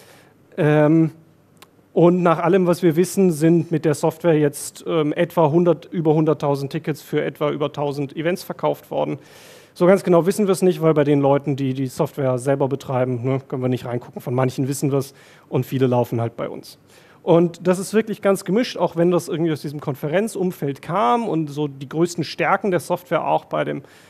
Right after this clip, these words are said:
Ticketverkauf für so Konferenzen sind, hatten wir auch schon Festivals und Konzerte und Theater und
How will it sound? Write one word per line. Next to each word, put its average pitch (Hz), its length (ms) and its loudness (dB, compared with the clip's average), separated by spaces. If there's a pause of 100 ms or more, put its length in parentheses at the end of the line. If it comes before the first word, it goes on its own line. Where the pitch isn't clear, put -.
(280)
Ticketverkauf 160 560 -2
für 151 80 -6
so 143 100 -4
Konferenzen 151 560 -2
sind, 160 240 2
hatten 143 240 -2
wir 147 140 4
auch 151 180 -2
schon 151 300 -4
Festivals 147 480 -6
und 160 100 -4
Konzerte 151 500 -4
und 156 120 -6
Theater 147 560 -2
und 156 240 0